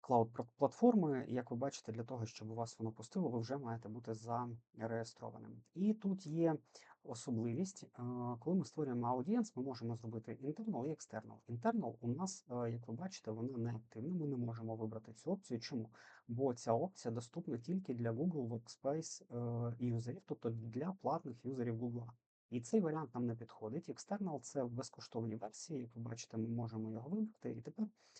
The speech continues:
ми можемо рухатися далі. Сюди ми маємо ввести, знову ж таки, імейл наш контактної особи, continue і create.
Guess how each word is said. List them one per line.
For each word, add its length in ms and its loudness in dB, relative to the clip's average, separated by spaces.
ми 120 2
можемо 460 2
рухатися 540 -4
далі. 300 -4
Сюди 280 -2
ми 160 2
маємо 360 2
ввести, 500 -4
знову 280 2
ж 100 -14
таки, 400 -8
імейл 460 2
наш 400 -2
контактної 560 -2
особи, 640 -2
continue 640 -2
і 120 2
create. 400 -6